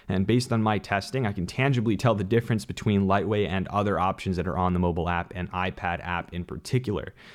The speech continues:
In addition to connections happening faster and staying connected more effectively,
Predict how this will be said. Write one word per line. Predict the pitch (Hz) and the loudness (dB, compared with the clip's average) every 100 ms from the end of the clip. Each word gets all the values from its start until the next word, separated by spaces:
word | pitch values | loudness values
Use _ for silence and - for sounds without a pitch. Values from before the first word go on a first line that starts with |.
| - - - | -20 -20 -6
In | 98 95 | 0 2
addition | 95 107 110 107 101 | 4 2 2 2 2
to | 107 | 0
connections | 98 104 104 101 98 - | 2 2 0 0 -4 0
happening | 101 95 98 85 | -2 0 -2 -4
faster | - 95 110 - 131 131 | -2 0 0 -2 0 2
and | 90 85 | 0 -4
staying | - 98 98 | -2 2 2
connected | 95 98 95 104 117 104 | 2 2 2 0 -2 -2
more | 95 98 80 | 0 0 0
effectively, | - 127 131 - 98 98 92 | -2 0 0 -2 0 2 2